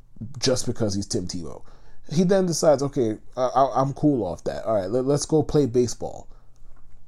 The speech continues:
Like, let's go play baseball. Something that he hasn't done since fucking high school. He goes and he plays baseball. He stinks at it. He,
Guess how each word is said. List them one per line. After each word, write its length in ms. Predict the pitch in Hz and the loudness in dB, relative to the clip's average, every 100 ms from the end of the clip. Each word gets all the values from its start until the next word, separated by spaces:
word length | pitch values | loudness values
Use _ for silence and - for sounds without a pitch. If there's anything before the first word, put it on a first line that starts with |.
| - - - - - - - - | -16 -20 -20 -20 -20 -20 -8 0
Like, 140 | 135 | 2
let's 160 | 139 147 | 4 4
go 160 | 170 | 4
play 200 | 143 151 | 4 4
baseball. 640 | 127 131 120 - - - - | 4 2 0 -4 -6 -8 -6
Something 340 | - 143 151 | -2 0 2
that 80 | 143 | 2
he 140 | 131 143 | 4 4
hasn't 260 | 131 123 | 4 2
done 140 | 117 107 | -2 -4
since 180 | 101 | -6
fucking 320 | - 117 - 95 | -6 -6 -6 -6
high 200 | 110 95 | -6 -6
school. 380 | - 85 - - - - - | -8 -10 -12 -14 -16 -16 -6
He 80 | - | 2
goes 240 | 156 151 143 | 8 8 6
and 80 | |
he 40 | 135 | 2
plays 260 | 143 127 | 2 2
baseball. 320 | 113 123 - 110 | 4 2 2 -2
He 120 | 110 | -2
stinks 360 | - 123 120 | -2 -2 -2
at 140 | 120 104 | 0 0
it. 80 | 98 | -2
He, 180 | 117 | -6